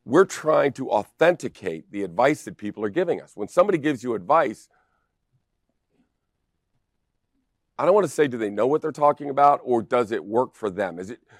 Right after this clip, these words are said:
can you show statistics that the advice you're giving me is, is good, right? That I wanna change the direction of my team away from that ninety-seven percent and do something else. I'm not changing anything at that point, but I'm,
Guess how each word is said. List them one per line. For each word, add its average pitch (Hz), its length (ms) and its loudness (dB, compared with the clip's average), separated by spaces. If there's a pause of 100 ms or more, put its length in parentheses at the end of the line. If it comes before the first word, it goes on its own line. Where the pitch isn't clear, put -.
(140)
can 175 180 6
you 208 100 0
show 190 220 6
statistics 147 720 -2
that 113 140 -4 (180)
the 113 100 -4
advice 123 400 2
you're 135 100 -6
giving 117 360 -2
me 92 240 -8 (420)
is, 120 380 2
is 107 200 -2
good, 95 360 0 (280)
right? 120 300 6 (300)
That 113 240 4 (260)
I 127 120 6
wanna 180 260 6
change 160 480 0
the 151 100 -6
direction 135 440 0
of 98 120 -4
my 120 220 -2
team 117 420 -6
away 95 240 -4
from 139 180 -6
that 131 140 -2
ninety-seven 131 640 -2
percent 123 300 -4
and 104 100 -10
do 113 120 -10
something 101 400 -6
else. 143 340 -4 (400)
I'm 151 120 0
not - 160 0
changing 92 500 -6 (100)
anything 143 420 -2
at 101 120 -6
that - 200 -18
point, 151 340 0
but 123 100 -2
I'm, 107 160 -6